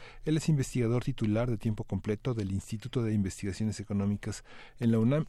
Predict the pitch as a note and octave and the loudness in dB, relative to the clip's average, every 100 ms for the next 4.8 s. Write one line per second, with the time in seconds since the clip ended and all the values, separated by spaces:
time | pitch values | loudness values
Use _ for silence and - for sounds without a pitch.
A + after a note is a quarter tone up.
0 | - C#3 B2 B2+ - F3 D#3 C3 A2 G#2 | -4 -2 -2 -2 0 0 0 -2 -4 -6
1 | - A#2 A2+ A2 A#2+ - - - - - | -2 0 0 0 0 -2 -6 -8 -16 -18
2 | - A#2 B2 B2+ A#2 B2+ C3 C3+ A#2 G#2 | -4 4 6 6 4 4 4 2 0 0
3 | - A2+ G2+ G2 - A2 A2 G3 G2+ G2+ | -4 -4 -4 -6 -2 2 2 2 0 0
4 | G2+ G#2 G#2+ A2+ A2 A2 A2+ C3+ | 0 0 -2 -2 -2 0 -2 -2